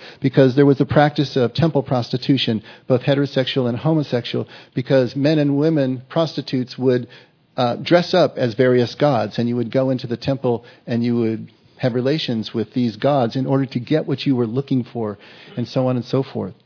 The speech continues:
What is Paul talking about here?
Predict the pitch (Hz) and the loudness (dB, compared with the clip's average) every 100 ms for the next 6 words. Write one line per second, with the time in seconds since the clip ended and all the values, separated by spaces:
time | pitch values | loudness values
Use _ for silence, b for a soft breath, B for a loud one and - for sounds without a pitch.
0 | b b b 139 208 214 - _ - 175 | b b b 4 4 4 -6 _ 2 2
1 | - 160 156 - 165 - 143 120 113 107 | 0 -4 -4 -4 -4 0 0 0 -2 -4
2 | - 104 | -6 -6